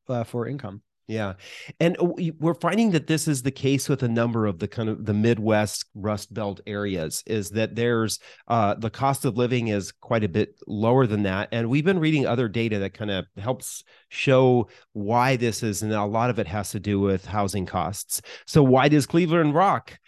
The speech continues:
Speaker 1: Number
Speaker 2: Well,
Speaker 1: of reasons, David.
Speaker 2: <laughs> Yeah. Um, Ohio, it is Ohio's gay capital. It is the home to the Rock and Roll Hall of Fame and the Cleveland Art Museum. It does have its own pride, and that is the first weekend in June.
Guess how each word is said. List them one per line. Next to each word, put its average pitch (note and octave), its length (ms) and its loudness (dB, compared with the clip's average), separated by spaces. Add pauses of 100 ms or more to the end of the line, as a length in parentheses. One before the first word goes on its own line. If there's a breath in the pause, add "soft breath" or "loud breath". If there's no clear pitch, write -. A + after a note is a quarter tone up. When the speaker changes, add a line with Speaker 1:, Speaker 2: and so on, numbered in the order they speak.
(120 soft breath)
Speaker 1:
Number B2+ 100 -2
Speaker 2:
Well, C#3+ 280 6
Speaker 1:
of C#3 80 0
reasons, C#3 320 -2
David. D#3+ 340 -4
Speaker 2:
<laughs> E3 40 -10
Yeah. A#2 280 -4 (380 loud breath)
Um, B2+ 300 2 (200 loud breath)
Ohio, D#3 800 4
it D3+ 120 2
is D#3 180 0
Ohio's C3+ 580 0
gay B2+ 240 -2
capital. A#2 640 0
It G#2+ 220 -2
is A2+ 180 -4
the A#2 140 -2
home B2+ 300 2
to - 100 -8
the A#2 100 -2
Rock A#2 300 -2
and A2 120 -6
Roll G#2 140 -2
Hall A2+ 240 0
of A2 80 0
Fame B2+ 400 -2 (320 loud breath)
and C#3+ 380 4
the C3 200 0
Cleveland A2+ 460 -2
Art B2+ 220 0
Museum. C#3+ 640 -2 (160)
It A2+ 260 -6
does G2+ 240 0
have G2+ 240 0
its G2 140 -4
own F2+ 180 0
pride, B2+ 560 2
and F#2 160 -4
that F#2 140 -2
is F2 100 -4
the G2 100 -6
first G2+ 300 -4
weekend F#2 320 -2
in E2 140 -4
June. B2+ 520 2